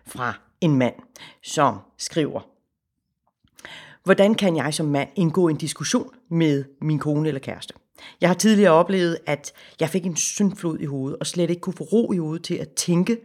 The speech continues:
eller svare. Og jeg har en teori om, at kvinder i tilspidsede situationer generelt tænker og taler hurtigere end mænd." Og ja, det er der måske noget om.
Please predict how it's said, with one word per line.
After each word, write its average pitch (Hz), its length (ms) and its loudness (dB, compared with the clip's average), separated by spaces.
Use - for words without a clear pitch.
eller 151 200 0
svare. 92 280 -8
Og - 60 -4
jeg 175 80 4
har 180 80 4
en 185 60 -2
teori 202 340 2
om, 170 140 2
at 175 80 -4
kvinder 180 340 0
i 185 80 0
tilspidsede 175 600 -2
situationer 143 580 -4
generelt 143 320 -2
tænker 156 360 -4
og - 100 -12
taler 127 260 -8
hurtigere 131 260 -2
end 127 80 -4
mænd." 117 140 -4
Og 151 100 -6
ja, 160 180 -2
det 233 100 0
er 202 60 -2
der 190 100 -4
måske 202 260 -6
noget 139 280 -6
om. - 120 -10